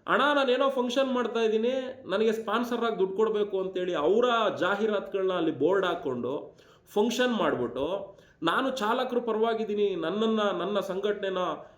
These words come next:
ಯಾರ್ಯಾರೋ ಏನೇನೋ ಅಂದ್ಬಿಟ್ರು, ಯಾರ್ಯಾರೋ ಏನೇನೋ ಮಾಡ್ಬಿಟ್ರು. ಯಾರು ಏನು ಅಂದಿಲ್ಲ, ಯಾರೇನು ಮಾಡಿಲ್ಲ, ಅವ್ರ ಬಗ್ಗೆ ಯಾರು ಏನ್ ತಲೆ ಕೆಡ್ಸ್ಕೊಂಡಿಲ್ಲ.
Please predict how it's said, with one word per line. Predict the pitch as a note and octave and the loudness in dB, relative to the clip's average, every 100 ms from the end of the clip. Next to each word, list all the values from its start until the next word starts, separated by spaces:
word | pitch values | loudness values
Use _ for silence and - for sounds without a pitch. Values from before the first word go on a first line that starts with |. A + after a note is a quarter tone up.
| - | 0
ಯಾರ್ಯಾರೋ | D3 F#3+ A#3 A#3 A3 | 2 2 2 4 4
ಏನೇನೋ | G3 A3 A3+ G#3+ | 2 2 2 2
ಅಂದ್ಬಿಟ್ರು, | G3+ G#3 G#3 F#3+ F3+ D#3 | 0 0 2 2 0 2
ಯಾರ್ಯಾರೋ | D3+ G#3 A3 A3 | 2 2 2 2
ಏನೇನೋ | G3 G#3 G#3+ | 2 0 0
ಮಾಡ್ಬಿಟ್ರು. | F#3+ E3+ E3 E3+ D#3+ | -2 -2 -4 -4 0
ಯಾರು | D3+ F#3 B3+ | 0 2 0
ಏನು | A3+ A#3 A#3+ A#3 | 2 2 2 2
ಅಂದಿಲ್ಲ, | A#3 A#3+ | 0 2
ಯಾರೇನು | A#3 G3+ A3 A3 | 2 2 0 0
ಮಾಡಿಲ್ಲ, | G#3 G3 G3+ F#3+ D#3+ - | 0 0 -2 -2 -6 -4
ಅವ್ರ | D#3 E3+ | -2 -2
ಬಗ್ಗೆ | D#3+ E3 G#3+ | -2 2 4
ಯಾರು | E3+ G#3 G#3 | 4 2 0
ಏನ್ | G3+ | 0
ತಲೆ | E3 E3 | -2 -4
ಕೆಡ್ಸ್ಕೊಂಡಿಲ್ಲ. | F#3 F3+ - F3 E3+ D3+ C#3 | -4 -6 -8 -6 -4 -4 -6